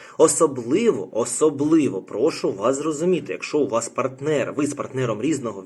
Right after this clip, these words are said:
віку, то найчастіше одному партнеру або од-, одній партнерші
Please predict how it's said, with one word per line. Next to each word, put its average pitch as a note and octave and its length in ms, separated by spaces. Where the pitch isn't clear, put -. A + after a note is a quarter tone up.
віку, - 340
то - 260
найчастіше F3+ 1120
одному D#3 480
партнеру D3 540
або C3 400
од-, C3 260
одній C#3+ 360
партнерші - 720